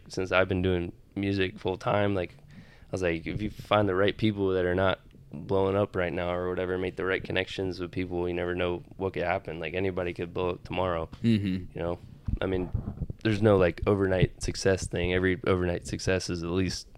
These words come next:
Speaker 1: ten years of work
Speaker 2: Yeah,
Speaker 1: or
Speaker 2: it
Speaker 1: less.
Speaker 2: looks like
Speaker 1: Yeah,
Speaker 2: overnight.
Speaker 1: it does.
Speaker 2: <laughs> But
Speaker 1: But
Speaker 2: you don't see everything that went in, like, before that moment
Speaker 1: Yeah,
Speaker 2: that
Speaker 1: bro, like, the
Speaker 2: happened.
Speaker 1: struggle and, like, what they had to go through to get to that point.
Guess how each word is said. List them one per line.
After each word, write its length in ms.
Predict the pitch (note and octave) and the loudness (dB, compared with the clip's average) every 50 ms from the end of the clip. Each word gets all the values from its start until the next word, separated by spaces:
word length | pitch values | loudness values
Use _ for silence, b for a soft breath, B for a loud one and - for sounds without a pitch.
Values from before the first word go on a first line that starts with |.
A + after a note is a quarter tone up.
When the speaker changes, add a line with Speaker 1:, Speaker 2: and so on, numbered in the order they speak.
| - - - - - _ - | -20 -20 -20 -20 -20 _ -8
Speaker 1:
ten 240 | - - G#2 F#2+ F#2 F2 | 0 2 2 2 2 2
years 380 | F2+ G2 F#2+ F2+ F2 E2+ - | 0 0 0 0 -2 -4 -6
of 120 | - F2+ A2+ | -6 -2 4
work 160 | A#2 A#2+ A2+ | 6 8 8
Speaker 2:
Yeah, 180 | G#2+ G2+ G2 | 8 6 4
Speaker 1:
or 80 | F#2 F2 | 2 0
Speaker 2:
it 80 | F2+ F#2+ | 2 6
Speaker 1:
less. 160 | A2+ A2+ A2 | 6 6 8
Speaker 2:
looks 260 | C3 C3 C3 - - | 8 8 8 6 4
like 180 | C3 A#2 A2 G2+ | 2 2 2 2
Speaker 1:
Yeah, 60 | A2+ | 2
Speaker 2:
overnight. 580 | A2 G#2+ G#2 A2 A2+ G#2+ G2+ F#2+ G#2+ G#2 G2+ - - | 2 6 8 8 10 10 10 8 8 6 4 4 4
Speaker 1:
it 80 | G2+ G2+ | 4 6
does. 480 | G2+ A2+ A#2 A2 G2+ - C3 B2+ B2 C#3+ | 8 10 10 10 10 8 8 6 6 6
Speaker 2:
<laughs> 240 | C#3 A#2+ C3+ B2+ - B B B | 6 6 4 2 0 B B B
But 60 | B F2+ | B 6
Speaker 1:
But 220 | F#2+ F#2 E2+ A2+ | 6 8 8 6
Speaker 2:
you 60 | A#2+ | 6
don't 180 | A#2+ A#2 A#2 - | 6 4 4 4
see 160 | - A#2+ A2 | 6 6 6
everything 360 | G#2 G#2+ G#2+ A#2 A2+ A2 A2+ G#2+ | 6 6 6 4 4 2 2 2
that 160 | G#2+ G#2 G2+ | 2 0 0
went 180 | G#2 G#2+ G#2 G#2+ | 0 0 0 0
in, 140 | G#2+ G#2+ G#2+ | 0 0 0
like, 360 | G#2 G2+ G#2 G2 F#2+ G2+ G#2 | 0 0 0 0 -2 -4 -4
before 500 | G2 G#2 G2+ - - - B2+ B2+ A#2+ A#2 | -2 -4 -4 -4 2 4 8 8 8 8
that 280 | A2 G#2+ A2 G#2+ G#2+ F#2 | 6 4 2 2 2 2
moment 420 | G#2+ G#2+ G#2 G2+ F#2 F2+ G2 F#2+ | 0 0 0 0 0 2 4 6
Speaker 1:
Yeah, 180 | G#2 A2 G2 F2+ | 8 8 8 8
Speaker 2:
that 80 | G2 | 6
Speaker 1:
bro, 220 | G2 F2 F2+ F2+ F#2 | 6 6 8 8 8
like, 20 | |
the 140 | F#2 F#2 F#2 | 6 4 2
Speaker 2:
happened. 100 | F#2 F#2 | 0 -2
Speaker 1:
struggle 600 | F#2 - - G#2 G#2+ G#2+ G2+ G2+ G2+ F#2+ F#2+ F#2+ F#2 | -2 4 8 10 10 10 8 6 4 4 4 4 2
and, 100 | F2 F2 | 2 0
like, 260 | F2 F2 F2 E2+ - - | 0 -2 -2 -4 -2 0
what 120 | G2+ F#2+ | 0 4
they 120 | E2+ F#2+ F#2 | 4 4 2
had 100 | G#2+ G2 | 2 2
to 80 | F#2 | 0
go 240 | F2 F2 G2+ F#2+ F#2+ - - - - - | 2 4 4 4 4 2 -4 -20 -14 -6
through 160 | - G2+ G2 | -4 -2 0
to 80 | F2+ F2+ | 0 -2
get 280 | E2+ F2 F#2 F#2 - - | -2 0 0 0 0 0
to 100 | - G2 | -2 -2
that 220 | F#2+ G2 G2 - | 0 0 -2 -2
point. 320 | - - A2 A2 A2 A2 | -2 -2 0 0 0 -2